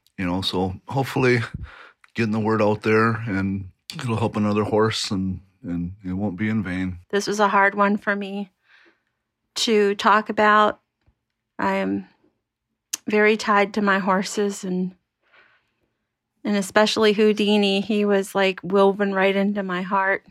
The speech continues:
Speaker 2: So when he left, it was quite painful for,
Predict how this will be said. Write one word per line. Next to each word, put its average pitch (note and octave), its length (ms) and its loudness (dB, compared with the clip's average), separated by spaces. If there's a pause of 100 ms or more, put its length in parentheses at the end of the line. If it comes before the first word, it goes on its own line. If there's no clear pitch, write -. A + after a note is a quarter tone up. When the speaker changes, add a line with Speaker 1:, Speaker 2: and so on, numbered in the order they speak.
(140)
Speaker 2:
So - 260 -4
when G3 160 0
he G#3 160 0
left, G3+ 580 0 (720)
it - 120 -12
was G#3+ 140 -8
quite - 460 -2
painful G3+ 480 -2
for, F#3 420 -6